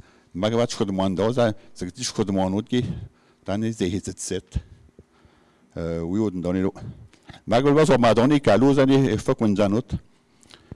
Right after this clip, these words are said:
Eh, not ne o bi on un ne ze ze ze.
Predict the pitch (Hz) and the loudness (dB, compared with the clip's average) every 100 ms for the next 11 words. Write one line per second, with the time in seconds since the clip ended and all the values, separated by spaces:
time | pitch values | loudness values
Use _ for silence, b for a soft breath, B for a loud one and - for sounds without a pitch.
0 | - 90 90 92 87 90 117 127 123 104 | -8 -2 0 0 0 -2 0 2 2 2
1 | 98 95 95 117 110 92 82 - 90 - | 0 0 0 0 0 -2 -2 -6 -6 -6
2 | 92 85 - 101 73 | -6 -6 -6 -6 -6